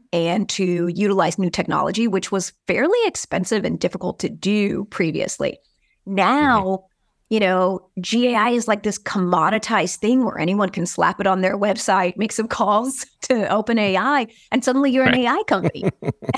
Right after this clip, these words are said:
Speaker 1: And so I think that's been one big difference. You know, we were venture backed. We were able to put dollars into A I team, machine learning algorithms early on.
Speaker 2: Right.
Speaker 1: But it took until now for wild commodization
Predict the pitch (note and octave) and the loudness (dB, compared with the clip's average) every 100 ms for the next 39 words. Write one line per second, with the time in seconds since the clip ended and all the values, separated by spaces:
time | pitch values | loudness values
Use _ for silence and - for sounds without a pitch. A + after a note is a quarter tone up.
0 | E4 A#3 - A3+ G#3+ G3+ B3 C4 C#4+ A#3 | 0 0 2 4 4 2 0 0 0 2
1 | G3 F#3+ - G#3 G3+ G3 F#3 G3 G3 F#3+ | 0 0 -2 0 0 -2 -2 0 2 2
2 | G3+ F3+ F3+ F3+ G3 F3+ G3 G#3 G3 F#3 | 0 0 0 -4 -2 -2 0 0 0 0
3 | A3 G3+ G#3+ B3 F#3 F#3+ F#3+ F#3 F#3+ G3+ | 0 0 0 0 -4 0 2 2 0 0
4 | F#3+ - F#3 D#3+ D3+ D3 D#3+ F3 - F3 | -2 0 -2 0 -2 0 -2 -4 -4 0
5 | D#3 E3 - C#3 D3 D#3 D3 D#3 C#3+ D#3 | 2 0 0 0 0 0 0 0 0 0
6 | D3+ D#3 D3+ - C3+ C#3 F2+ - - - | 0 2 2 0 -2 -2 -2 -4 -4 -2
7 | A#2+ A#2+ B2+ G#2+ - - F3 D3 A#2+ B2+ | -2 0 -2 -2 -6 0 0 2 0 -2
8 | - B3+ - - _ _ - G#3+ - - | -4 -6 -10 -20 _ _ 0 0 0 -2
9 | F#3+ - A3+ A3+ G3+ G#3+ G#3 D#3 D#3 E3 | -2 0 -2 0 0 -2 -2 0 0 2
10 | D#4 D#4+ - F#3 E3+ D#3+ E3+ - _ _ | 2 0 -2 2 4 2 0 -6 _ _
11 | _ _ _ A3+ G3+ F#3 E3+ G#3+ A3 - | _ _ _ -2 2 4 4 2 0 -2
12 | F#3+ F#3+ D#3+ - - - | 0 0 -2 -4 -4 -4